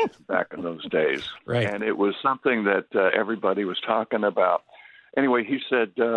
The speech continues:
Speaker 2: "Okay, well, Tommy, I've got, uh, the, if you're, uh,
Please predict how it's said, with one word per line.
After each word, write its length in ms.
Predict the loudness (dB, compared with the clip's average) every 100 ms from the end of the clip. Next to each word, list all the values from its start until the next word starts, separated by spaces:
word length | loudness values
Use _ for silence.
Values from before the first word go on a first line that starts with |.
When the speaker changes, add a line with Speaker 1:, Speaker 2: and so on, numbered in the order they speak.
| 4 4 2
Speaker 2:
"Okay, 220 | 0 0
well, 220 | 0 0 0
Tommy, 280 | 0 2 2
I've 160 | 0
got, 240 | 2 0 0 -6
uh, 280 | -6 -6 -8 -16 _
the, 180 | -8 -8 -10 -20 _ _ -20 -20 _
if 260 | 0 0 2
you're, 400 | 2 2 2 0
uh, 180 | -4 -8